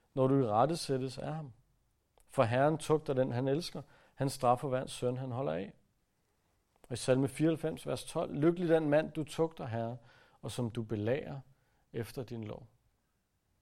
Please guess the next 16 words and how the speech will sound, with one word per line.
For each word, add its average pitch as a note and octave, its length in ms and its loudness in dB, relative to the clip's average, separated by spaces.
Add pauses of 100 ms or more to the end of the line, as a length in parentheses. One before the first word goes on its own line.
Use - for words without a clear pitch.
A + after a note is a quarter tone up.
(920)
Det C3+ 100 2
er D3+ 40 -2
jo E3 140 -6
sandt. - 600 -10 (1500)
Gud D#3+ 260 2 (400)
er C#3+ 180 -4
en C#3+ 140 -2
god - 220 -10
far. - 340 -20 (140)
Gud D3+ 280 -6 (180)
opdrager C#3 480 -12
sine A2+ 260 -14
børn. - 220 -14 (1120)
Også D#3 320 2
i C#3+ 100 0
vores A#2+ 500 0